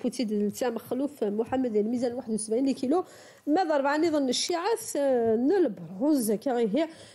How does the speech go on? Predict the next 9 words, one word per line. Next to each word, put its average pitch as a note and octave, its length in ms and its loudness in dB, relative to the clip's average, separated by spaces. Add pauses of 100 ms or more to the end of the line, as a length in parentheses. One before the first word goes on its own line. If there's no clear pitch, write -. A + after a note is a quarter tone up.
(100)
دغا C4 260 2
أدي C4 360 -2
السمكتي B3+ 520 0
غادا C4+ 240 -2
لاقي B3 400 -4 (120)
لا B3+ 240 2
بوكس، A#3+ 580 -2
آه، A#3+ 140 2
خمسة. A#3+ 460 -4